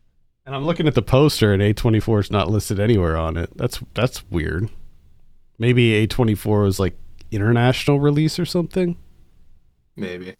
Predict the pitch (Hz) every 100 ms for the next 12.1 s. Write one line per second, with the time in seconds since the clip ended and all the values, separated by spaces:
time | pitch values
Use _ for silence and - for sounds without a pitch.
0 | - 98 90 85 95 - 104 101 - 101
1 | 101 - 113 101 101 95 92 98 - 120
2 | 113 107 104 101 - - 175 165 170 175
3 | - 160 151 139 135 147 160 139 123 123
4 | 123 117 110 110 110 110 - - - -
5 | - 120 - 117 104 117 110 104 98 -
6 | 117 - 117 104 101 95 98 101 104 107
7 | - - 98 90 92 90 - - - -
8 | - - - - - _ _ _ 107 98
9 | 87 90 165 - - 113 104 101 - -
10 | - - - 123 110 - - 104 107 107
11 | 110 104 107 107 - _ - - 107 98